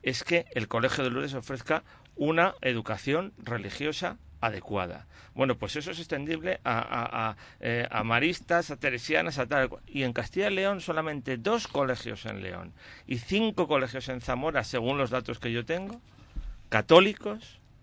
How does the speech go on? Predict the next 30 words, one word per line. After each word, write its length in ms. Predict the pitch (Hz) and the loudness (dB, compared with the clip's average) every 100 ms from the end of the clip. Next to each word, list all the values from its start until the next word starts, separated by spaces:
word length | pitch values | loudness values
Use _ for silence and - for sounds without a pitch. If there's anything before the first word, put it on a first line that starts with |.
| - - - - - | -20 -20 -20 -20 0
han 180 | 151 208 | 2 2
solicitado 580 | 214 190 156 135 190 190 | 0 -2 -2 0 2 2
el 120 | 131 | 0
cambio. 360 | 160 269 269 - - - - - - - - | -2 -4 -4 -16 -20 -20 -20 -20 -20 -16 -8
Entonces 360 | 104 143 175 | -4 -2 -2
digo 140 | 139 120 | 0 0
yo, 140 | 110 | 0
bueno, 280 | 120 214 - - - - - | -2 -6 -8 -14 -20 -20 -8
¿y 240 | 139 131 | -4 -4
qué 220 | 117 185 180 | -2 0 0
están 300 | - 175 160 | 4 2 2
esp-? 180 | 123 - | -4 -6
Esto 200 | - - | -4 -4
es 80 | - | -2
como, 300 | 214 190 165 - - - | 4 4 4 -6 -18 0
como 280 | 156 151 139 | 2 2 2
si 160 | 165 | 2
un 120 | 214 | 2
sindicalista 680 | 226 214 175 165 160 135 165 | 0 0 2 4 4 2 2
el 100 | 147 | 2
uno 160 | 147 143 | 2 0
de 100 | 139 | 2
mayo 400 | 147 143 139 120 - - - | 2 6 4 4 -8 -20 -8
se 260 | - 143 | 2 4
va 340 | 139 156 151 - | 8 8 8 4
a, 600 | - 143 147 135 127 131 | 2 4 6 8 8 6
a 180 | 139 147 | 6 4
la 160 | 131 120 | 4 6
playa 400 | 165 165 143 127 | 8 8 8 4
Benidorm. 520 | 123 123 190 277 | 4 6 8 6